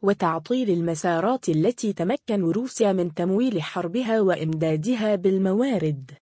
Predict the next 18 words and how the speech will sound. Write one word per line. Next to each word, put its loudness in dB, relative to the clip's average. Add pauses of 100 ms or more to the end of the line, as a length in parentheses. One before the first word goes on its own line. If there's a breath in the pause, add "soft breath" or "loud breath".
(260)
في 0
باريس، 0 (220)
عشر 0
دول 2
تطلق -4
دفاعًا -2
مشتركًا -2
مضادًا 0
للصواريخ 0
الباليستية 0
في -4
الثالث -2
عشر 0
من 0
جويليا 2
ألفين 0
وستة -2
وعشرون، -2